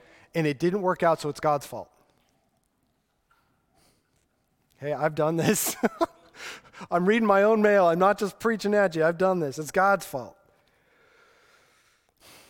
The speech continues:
And so it's for those who attempt to do good in their own effort and it doesn't work. They blame shift. "It's not me, it's God."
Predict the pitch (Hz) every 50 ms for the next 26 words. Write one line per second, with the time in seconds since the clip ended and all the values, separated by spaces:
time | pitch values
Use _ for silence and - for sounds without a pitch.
0 | _ _ _ _ _ _ _ _ _ - 160 156 - 185 185 170 - 190 196 165
1 | 196 208 233 254 240 - 240 233 208 - - 208 208 196 - 190 170 180 175 156
2 | 202 208 214 214 208 196 190 156 175 175 180 185 190 - - 165 160 - - 156
3 | 151 147 143 147 143 - 160 151 151 143 160 135 127 135 135 120 113 - - -
4 | - _ _ _ _ _ _ _ _ 135 147 151 151 147 139 147 147 151 156 165
5 | 165 165 160 - - - 131 107 - - - - - - - _ _ _ _ _
6 | _ _ _ _ _ - 123 - - 143 143 160 170 - 160 147 143 143 143 139
7 | 117 131 127 - - - 123 123 117 110 104 98 110